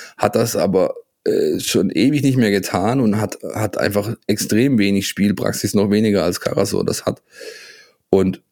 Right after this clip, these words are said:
für die Position dann vorne auf dieser, äh, acht, Zehner Switch-Geschichte neben Förster würde ich dann fast auf, äh, Didavi gehen, der in solchen Spielen, wo es dann auch mal zugehen kann, wo man Erfahrung braucht,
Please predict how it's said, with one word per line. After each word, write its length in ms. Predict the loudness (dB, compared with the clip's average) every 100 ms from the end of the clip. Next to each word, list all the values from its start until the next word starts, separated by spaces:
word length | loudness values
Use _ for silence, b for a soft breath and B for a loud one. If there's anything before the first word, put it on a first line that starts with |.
| _ _ _ _
für 160 | -2 0
die 100 | 2
Position 580 | 0 -2 -2 2 4 2
dann 140 | 2
vorne 520 | 2 2 2 0 -2
auf 160 | -2 -2
dieser, 680 | -2 0 2 2 -2 -8 -14 _ _ _ _ _ -8 -4
äh, 140 | -2 -2
acht, 400 | 0 -2 -4 -4
Zehner 520 | 0 2 2 2 0
Switch-Geschichte 1300 | 0 -2 -2 -6 -4 -4 0 0 0 2 2 2 -2 -2
neben 340 | 0 2 2
Förster 560 | 0 2 0 0 -4 -4 B B B B
würde 280 | -2 2 2
ich 240 | 0 -6 -18 _ -4
dann 220 | -2 -2
fast 460 | -2 -2 -4 -2
auf, 300 | 0 0 -2 -2
äh, 260 | 0 0
Didavi 440 | 0 2 2 2 0
gehen, 300 | -2 0 2
der 140 | 0
in 80 | 0
solchen 320 | 0 0 -2
Spielen, 440 | -2 2 2 4
wo 80 | 2
es 100 | 0
dann 160 | 0 2
auch 120 | 2
mal 280 | 2 0 -2 _ -20 _ _ _ _ -8
zugehen 640 | 0 0 0 2 2 2 2
kann, 300 | 0 2 4
wo 80 |
man 120 | 2 2
Erfahrung 520 | 0 0 2 2 2
braucht, 400 | 2 2 0